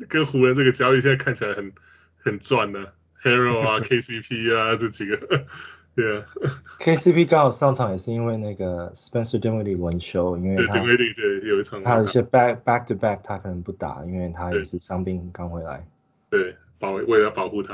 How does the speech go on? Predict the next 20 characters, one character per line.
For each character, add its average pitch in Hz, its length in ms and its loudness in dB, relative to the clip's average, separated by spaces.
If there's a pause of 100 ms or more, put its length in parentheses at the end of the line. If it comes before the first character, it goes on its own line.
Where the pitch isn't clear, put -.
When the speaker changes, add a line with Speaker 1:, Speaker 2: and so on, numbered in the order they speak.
(120)
Speaker 1:
的。 95 120 -10 (720)
Speaker 3:
啊， 80 100 -16 (600)
那 156 160 6
我 147 40 4
们 135 100 4
接 147 120 8
着 139 80 4
就 151 140 4
来 135 80 6
讨 110 140 0
论 113 120 -4
伤-， 120 260 -6
伤 117 280 -8
兵 117 160 -4
名 92 200 -4
单 92 180 -4
好 87 140 -6
了。 76 120 -10
那， 87 280 -8 (540)
嗯， 101 600 -4